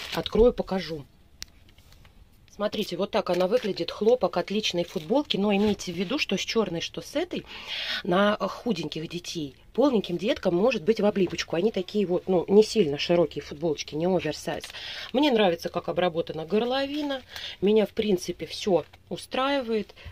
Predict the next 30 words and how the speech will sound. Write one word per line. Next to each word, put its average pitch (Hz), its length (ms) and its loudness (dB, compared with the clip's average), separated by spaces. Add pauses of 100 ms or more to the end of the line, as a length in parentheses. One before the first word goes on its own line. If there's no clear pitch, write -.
все - 240 2
отлично, - 380 2
и 185 120 0
она 208 220 6
длинная, 160 480 -2
вот 147 160 -4
плюс 160 280 -4
тоже 151 240 -6
большой, 151 380 -4
она 170 180 -2 (420)
такая 160 260 -4
длинненькая, 196 640 2 (340)
но 254 260 10
узенькая, 147 640 0 (140)
узенькая, 139 460 -4
она 165 140 2
узенькая. 147 400 -4
То 165 100 -8
есть, - 160 -6
если 170 180 -4
полный 170 300 0
ребеночек, 220 580 0
то, 180 360 0
эм, 147 520 -8
побольше 143 460 0
надо 127 180 -12
брать, 131 240 -12
наверное, - 360 -10
размерчик - 520 -10
просто. - 360 -10